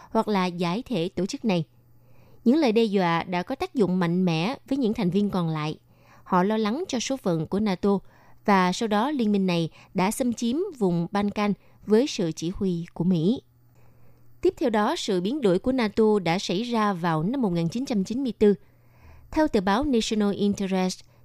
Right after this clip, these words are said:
thì, ờ, khi liên minh này khởi xướng chương trình đối tác vì hòa bình để hợp tác với các nước không phải là thành viên, thì ngay lập tức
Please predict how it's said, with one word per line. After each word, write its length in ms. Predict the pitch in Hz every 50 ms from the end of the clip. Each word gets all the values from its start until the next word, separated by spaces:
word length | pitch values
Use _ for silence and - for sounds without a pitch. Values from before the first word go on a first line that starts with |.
| -
thì, 160 | - 220 214 214
ờ, 140 | 208 202
khi 200 | 202 - - 294
liên 200 | 294 285 294 294
minh 140 | 285 277 247
này 220 | 220 190 175 175 196 - -
khởi 180 | 190 170 190
xướng 300 | 208 - - 240 277 339 349
chương 160 | - 247 226
trình 320 | 208 220 180 175 165 165 -
đối 160 | - 220 277
tác 380 | - - 311 349 - _ -
vì 100 | - 185
hòa 140 | 175 180 180
bình 200 | 175 180 185 175 156 - - - - - - -
để 120 | 180 175 214
hợp 220 | 233 220 - -
tác 220 | 240 262 294 -
với 140 | 262 226 233
các 160 | - 285 294
nước 220 | 294 285 330 349 -
không 140 | - 262 220
phải 120 | 196 190
là 100 | 214 202
thành 220 | - 196 175 175
viên, 220 | 165 196 220 240 208 - - - - - - _ - -
thì 100 | 254 240
ngay 160 | 262 311 311
lập 120 | 254 214 -
tức 160 | - 330 381